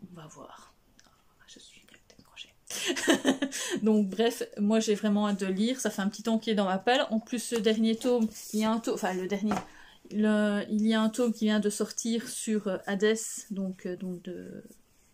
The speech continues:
non, pas sur Hades, qu'est-ce que je raconte ? Sur Aladdin,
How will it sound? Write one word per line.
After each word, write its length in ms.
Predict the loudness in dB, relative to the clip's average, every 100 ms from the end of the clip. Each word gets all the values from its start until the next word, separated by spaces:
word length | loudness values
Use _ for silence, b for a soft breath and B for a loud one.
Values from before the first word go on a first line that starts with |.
| _ _
non, 180 | -2 0
pas 140 | 0 -2
sur 160 | -2
Hades, 80 | -6
qu'est-ce 300 | -6 -10 -12
que 40 |
je 100 | -10
raconte ? 380 | -12 -12 -16 -20 _ B B B B B -14
Sur 280 | -4 -2 0
Aladdin, 580 | 2 4 4 4 2